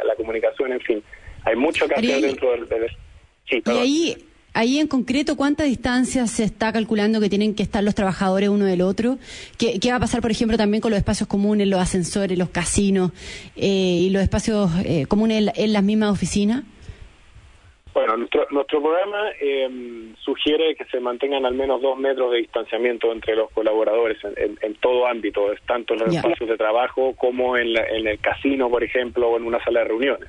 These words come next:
Speaker 1: Es decir, en una sala de reuniones probablemente no se van a poder sentar uno al lado del otro, sino uno frente al otro y en diagonal, más o menos midiendo el, el ancho de la mesa, ¿verdad? O sea,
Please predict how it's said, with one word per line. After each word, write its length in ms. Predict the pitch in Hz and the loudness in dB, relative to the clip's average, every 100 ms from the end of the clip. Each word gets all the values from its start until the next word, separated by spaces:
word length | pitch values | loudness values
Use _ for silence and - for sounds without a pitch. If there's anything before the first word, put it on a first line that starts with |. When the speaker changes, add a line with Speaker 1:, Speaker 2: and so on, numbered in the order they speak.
| - | -8
Speaker 1:
Es 80 | - | -2
decir, 240 | 113 - | -2 -2
en 80 | 110 | -2
una 100 | 110 | -2
sala 200 | 113 113 | 0 0
de 40 | |
reuniones 380 | 107 110 120 113 | 0 0 -2 -2
probablemente 380 | - 113 113 107 | 0 0 0 -2
no 100 | 110 | -4
se 80 | - | -4
van 80 | 107 | -2
a 40 | |
poder 180 | 113 107 | -2 -2
sentar 280 | 117 107 117 | -4 0 0
uno 140 | 117 | 2
al 80 | 113 | 2
lado 160 | 117 113 | 2 2
del 120 | 120 | 0
otro, 200 | 123 120 | -2 -4
sino 260 | - 117 | -4 -2
uno 220 | 113 110 107 | 0 -2 -2
frente 400 | - 131 123 117 | 0 -2 0 0
al 80 | 120 | 0
otro 300 | 123 123 113 | 0 0 -2
y 60 | |
en 100 | 113 | 0
diagonal, 560 | 113 110 117 131 127 123 - - - | -2 -2 0 0 0 -2 -8 -20 -8
más 140 | 120 113 | -4 0
o 80 | 117 | 0
menos 300 | 123 123 113 | 0 -2 0
midiendo 380 | 117 123 120 | 0 0 0
el, 80 | 117 117 | 0 0
el 120 | 120 | 0
ancho 240 | 123 120 117 | -2 0 0
de 40 | |
la 80 | 120 | 0
mesa, 280 | 131 - 101 | 0 0 0
¿verdad? 240 | 107 113 - - - - | 0 -2 -4 -20 -20 -10
O 60 | - | -4
sea, 240 | 135 117 | -2 -2